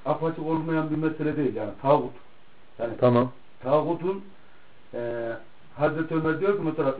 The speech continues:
Speaker 1: şeytandır diyor.
Speaker 2: Tamam.
Speaker 1: Veyahut da tağutun tarifi var Bakara iki yüz,
Speaker 2: Tamam.
Speaker 1: aydınlıktan karanlığa götüren şeyler.
Speaker 2: Tamam.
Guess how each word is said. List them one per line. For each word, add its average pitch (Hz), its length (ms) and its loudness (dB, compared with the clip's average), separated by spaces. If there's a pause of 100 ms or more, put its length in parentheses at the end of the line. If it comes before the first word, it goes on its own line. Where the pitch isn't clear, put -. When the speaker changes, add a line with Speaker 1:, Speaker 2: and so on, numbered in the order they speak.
(280)
Speaker 1:
şeytandır 165 480 2
diyor. 92 140 -8 (300)
Speaker 2:
Tamam. 156 180 6
Speaker 1:
Veyahut 165 160 4
da - 40 2
tağutun 156 360 8
tarifi 151 400 4
var 143 180 4
Bakara 139 300 0
iki 139 160 -6
yüz, 135 100 -2 (140)
Speaker 2:
Tamam. 113 180 4
Speaker 1:
aydınlıktan 147 480 0 (160)
karanlığa 139 380 0
götüren 127 420 -2
şeyler. 107 160 -6
Speaker 2:
Tamam. 101 260 -2